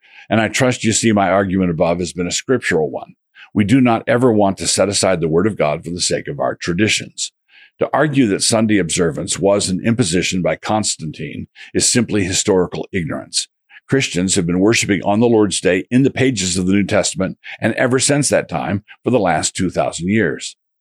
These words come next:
The overwhelming practice of Christians has been to keep the first day of the week. There are, true enough, occasional outliers, Seventh-day Adventists and Seventh-day Baptists,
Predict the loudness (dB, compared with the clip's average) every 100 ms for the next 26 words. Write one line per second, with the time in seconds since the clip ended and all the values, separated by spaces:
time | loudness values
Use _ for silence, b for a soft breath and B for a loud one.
0 | _ 0 2 2 4 4 4 2 2 0
1 | -2 -2 -4 -4 -2 -4 -4 -8 -4 -4
2 | 0 0 0 0 -2 -2 -4 -2 -4 0
3 | 0 0 0 -2 -4 _ _ -20 B B
4 | 0 2 0 0 2 4 4 2 0 -4
5 | -2 0 0 0 0 0 -2 -2 -4 -4
6 | -8 _ -4 0 0 -2 0 2 2 0
7 | -2 -4 -4 -6 -4 -2 -2 -4 -4 -2
8 | 0 -2 -2 -8 -10 -10 -12